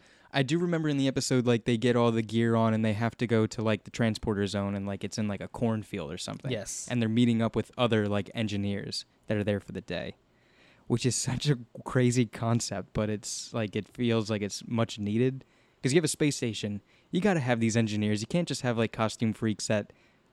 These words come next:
Speaker 1: only A, know how to punch up people, or B, just be misfits. Like,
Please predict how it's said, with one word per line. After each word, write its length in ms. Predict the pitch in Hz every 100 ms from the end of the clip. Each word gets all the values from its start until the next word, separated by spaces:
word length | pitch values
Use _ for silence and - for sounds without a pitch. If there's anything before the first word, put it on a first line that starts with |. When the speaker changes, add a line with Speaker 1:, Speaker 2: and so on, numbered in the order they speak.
| _
Speaker 1:
only 380 | 135 117 107 104
A, 280 | 131 117 107
know 160 | 107 104
how 120 | 110
to 80 | 107
punch 320 | 120 113 -
up 140 | 104
people, 460 | - 104 107 104 101 _ _ _
or 140 | 123 95
B, 420 | 113 104 101 95 _ _ _ _ _ _ - 123 -
just 180 | 107 -
be 120 | 101
misfits. 580 | 101 110 - 98 98
Like, 140 | 117